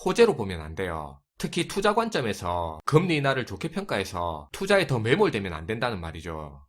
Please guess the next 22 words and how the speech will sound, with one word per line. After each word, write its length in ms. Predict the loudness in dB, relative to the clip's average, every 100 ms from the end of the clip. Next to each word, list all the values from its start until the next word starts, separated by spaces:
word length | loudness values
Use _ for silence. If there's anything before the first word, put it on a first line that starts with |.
| -2
그동안 400 | 2 6 4 6
금리 300 | 4 4 2
인하에 220 | 2 2
대한 220 | 0 -4
기대감만으로 1000 | -2 0 0 -2 -4 -6 -6 -4 -6 -8
투자자들이 640 | 0 4 6 4 2 0 -2
투자 260 | -2 2
시장을 400 | 2 2 0 2
벗어나지 460 | 2 2 4 0 -2
못하게 760 | -8 -8 -8 -2 -2 -2 -6 -4
끌고 200 | 0 4
온 100 | 2
것뿐인 340 | 0 -2 -4
거고, 640 | -2 -4 -2 -4 -4 -8 -4
금리 280 | 2 4 4
인하에 240 | 4 4
대한 240 | 4 0 0
기대감으로 800 | 0 2 0 -2 -4 -6 -8 -10
투자 240 | -2 0
시장을 320 | 2 2 2
받쳐온 380 | 2 2 2 -6
것뿐입니다. 880 | -6 -6 -6 -6 -4 -4 -4 -8